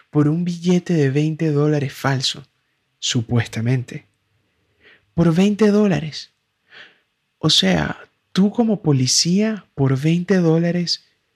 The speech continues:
estás ahorita preso. Por veinte dólares,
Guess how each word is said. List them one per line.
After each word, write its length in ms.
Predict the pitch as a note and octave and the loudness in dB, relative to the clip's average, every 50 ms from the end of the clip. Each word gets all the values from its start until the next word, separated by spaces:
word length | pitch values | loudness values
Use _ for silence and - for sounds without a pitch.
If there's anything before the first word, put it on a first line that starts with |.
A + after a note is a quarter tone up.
| _ _ _ _ _ _ _ _ _ _ _ _ _ _ _ _ _ _ _ | _ _ _ _ _ _ _ _ _ _ _ _ _ _ _ _ _ _ _
estás 280 | - - - - C#3+ D#3 | -10 -10 -2 -2 0 2
ahorita 460 | E3+ E3+ E3+ F3 E3 - E3+ D#3 - | 2 2 2 0 0 0 -4 -4 0
preso. 480 | - D3+ D#3+ D3 C#3 - - D3 C#3+ - _ _ _ _ _ _ _ _ _ _ _ _ _ _ _ _ _ _ _ _ _ _ _ _ _ _ _ _ _ _ _ _ _ _ _ _ _ _ _ _ _ _ _ _ | 2 2 2 4 2 0 -4 -6 -8 -14 _ _ _ _ _ _ _ _ _ _ _ _ _ _ _ _ _ _ _ _ _ _ _ _ _ _ _ _ _ _ _ _ _ _ _ _ _ _ _ _ _ _ _ _
Por 200 | _ - C3+ C3+ | _ 0 2 2
veinte 380 | B2+ D3 D#3 E3 E3+ F3 G3 F#3+ | 4 4 2 2 2 2 2 2
dólares, 720 | F#3 F3+ F3 F3 F3 F3+ F3+ F#3+ F#3+ F#3 - - - | 4 4 4 4 4 2 2 0 0 -2 -4 -6 -8